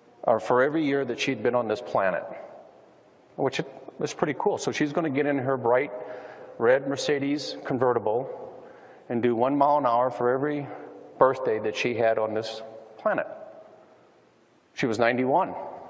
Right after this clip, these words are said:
The second problem was that she decided to do it in a fifty-five mile an hour posted speed zone.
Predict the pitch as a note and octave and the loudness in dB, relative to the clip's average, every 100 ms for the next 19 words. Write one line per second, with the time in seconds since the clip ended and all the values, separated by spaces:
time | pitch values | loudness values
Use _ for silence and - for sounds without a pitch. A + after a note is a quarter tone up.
0 | - - - D5+ - - - - - F5 | -16 -10 -8 -8 -8 -8 -8 -8 -8 -8
1 | - - - - - - - - - - | -8 -8 -10 -10 -6 -8 -6 -6 -6 -6
2 | - - - - C3+ - A3 A3 E3 D#3 | -10 -10 -12 -4 0 4 4 4 4 4
3 | D3+ C#3+ C#3 D#3+ F3 C#3+ C#3 - C3+ - | 4 2 2 4 2 -2 -2 -2 -2 2
4 | B2+ C#3+ B2+ D#3+ E3+ C3+ A#2 - D3+ C#3+ | 4 4 0 2 2 2 0 -2 -2 -2
5 | - C#3+ C3 C3 B2+ C3 B2+ B2+ B2 C3+ | 2 2 4 4 4 4 2 2 2 0
6 | B2 - - D3+ C3+ G#2 F#2+ E2+ | 0 -4 -4 -2 -2 0 -2 -2